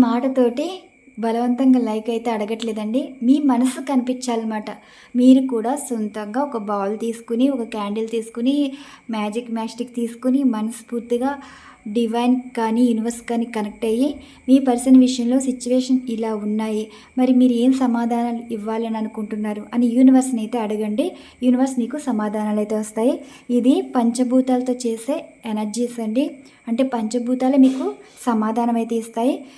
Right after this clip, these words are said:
ఇది స్టిక్ వచ్చి వ్యాండ్స్, ఇది వచ్చి వాటర్ వచ్చి ఎమోషన్, ఇది వచ్చేసి ఫైర్ ఎనర్జీ and ఇది ఒక గాలి అన్నమాట. ఇప్పుడు ఇవి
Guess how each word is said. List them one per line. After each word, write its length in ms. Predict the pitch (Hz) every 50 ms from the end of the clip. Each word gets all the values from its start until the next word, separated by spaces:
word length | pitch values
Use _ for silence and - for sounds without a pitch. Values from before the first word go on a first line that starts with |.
| - _ - - 240
ఇది 120 | 247 294 -
స్టిక్ 280 | - - 247 240 - - 240
వచ్చి 200 | 240 247 - 294 302 254 220
వ్యాండ్స్, 360 | 220 208 208 226 254 262 262 262 - - - 240
ఇది 80 | 220 220
వచ్చి 160 | 214 214 247 226 220
వాటర్ 260 | 208 202 202 214 233 226
వచ్చి 180 | - - 262 285 - - - - _ _ _ _ _ - _ _ - 233 220
ఎమోషన్, 440 | 220 226 240 254 254 254 311 370 415 - - _ _ _ - 254 254
ఇది 80 | 240 233 226
వచ్చేసి 400 | 233 - 247 247 247 - 311 403 466 - - - _ _ _ _ _ _ _ _ _ _ _ _ _ _ _ _ _ _ _ _ _ _ _ _ _ _ _ - - - - -
ఫైర్ 280 | - 240 226 226 233 247 247
ఎనర్జీ 340 | 240 247 240 233 - 285 349 370 - - - - - - 240
and 140 | 226 233 233 254
ఇది 100 | 254 247 233 220
ఒక 100 | 240 233 220 214
గాలి 260 | 226 220 220 233 254 254 240
అన్నమాట. 280 | 233 226 220 214 208 - - 233 254
ఇప్పుడు 160 | - 254 247
ఇవి 80 | 240